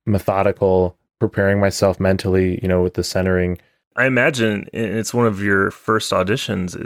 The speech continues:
Speaker 2: taking an audition in another country, I'd, I'd imagine was an interesting prospect. Um,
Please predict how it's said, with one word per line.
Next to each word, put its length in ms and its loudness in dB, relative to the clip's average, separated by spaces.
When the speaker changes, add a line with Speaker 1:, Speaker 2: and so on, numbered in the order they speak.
Speaker 2:
taking 380 -2
an 80 2
audition 840 -2
in 120 0
another 300 2
country, 480 -2
I'd, 260 0
I'd 180 -2
imagine 480 -2
was 220 2
an 80 2
interesting 440 -2
prospect. 640 -2
Um, 140 -4